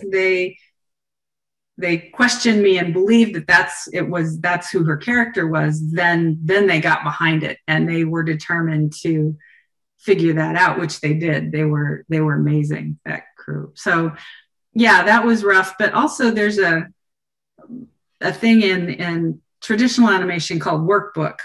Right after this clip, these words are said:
where you go, it's between storyboard and before you start drawing the layouts. And that's an artist who takes the storyboards and basically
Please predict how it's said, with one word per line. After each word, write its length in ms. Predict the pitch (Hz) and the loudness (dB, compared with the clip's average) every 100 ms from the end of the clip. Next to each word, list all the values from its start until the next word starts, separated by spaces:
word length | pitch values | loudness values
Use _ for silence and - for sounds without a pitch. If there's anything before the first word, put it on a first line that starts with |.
| - | -6
where 120 | 185 | -4
you 120 | 180 | -2
go, 340 | 170 180 175 156 | -2 0 0 -2
it's 180 | 160 | -6
between 420 | - 175 - 208 196 | -8 -8 -2 0 0
storyboard 840 | - 196 196 190 185 180 175 165 - | 0 2 4 2 0 0 -2 -4 -4
and 220 | 165 160 | -2 -2
before 300 | 156 185 175 | -4 -4 -2
you 100 | 170 | -2
start 320 | - 165 170 | -4 -4 -2
drawing 300 | 170 170 160 | -2 0 0
the 60 | 151 | 0
layouts. 640 | 160 180 156 156 - - | 0 0 0 -2 -6 -12
And 180 | - 160 | -4 -2
that's 380 | 160 156 - - | -2 -4 -12 -10
an 140 | 165 165 | -4 0
artist 440 | 165 170 160 - | 0 0 -4 -6
who 80 | 180 | -8
takes 420 | - 226 202 - | -2 -2 -2 -4
the 80 | 185 | -6
storyboards 720 | - 175 170 160 160 160 156 | -6 -4 -4 -2 0 -2 -2
and 200 | 156 160 | -4 -2
basically 720 | 170 175 156 180 170 156 156 | -2 -4 -6 -6 -2 2 0